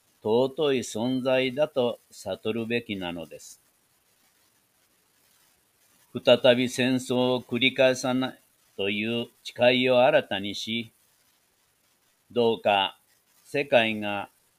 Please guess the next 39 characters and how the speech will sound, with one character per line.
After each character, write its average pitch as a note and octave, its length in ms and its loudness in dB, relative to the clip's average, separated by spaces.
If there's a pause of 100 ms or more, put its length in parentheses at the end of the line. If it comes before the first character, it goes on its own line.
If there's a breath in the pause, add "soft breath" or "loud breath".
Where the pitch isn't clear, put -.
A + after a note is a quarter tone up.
平 A#2 280 0
和 C#3 160 2
で C3+ 280 -2
あ A#2+ 120 0
り C3+ 140 -4
ま C#3+ 180 -4
す A2+ 200 -12
よ B2 240 -4
う G#2+ 40 -8
に C3 160 -6
と G2 160 -6
祈 A#2 340 -4
る A#2+ 60 -14
と A#2 160 -6
と A#2 160 -6
も B2 160 0
に、 B2 280 -2 (1700)
ど F2+ 200 -6
う F2+ 40 -18
か G2 160 -4
こ G2+ 140 -4
れ G#2+ 140 -2
か A2 160 0
ら A#2 140 -2
も G2 360 -10
私 A2 380 -6
た B2 140 -4
ち C3 220 -10
を B2+ 200 -6 (100)
お F#2 80 -10
守 F#2+ 400 -6
り F#2+ 80 -8
く - 120 -18
だ G#2 160 -2
さ G2+ 200 -2
い。 D#2+ 120 -8 (1600)
謹 G2+ 560 -6
ん G#2 220 -6
で B2 260 2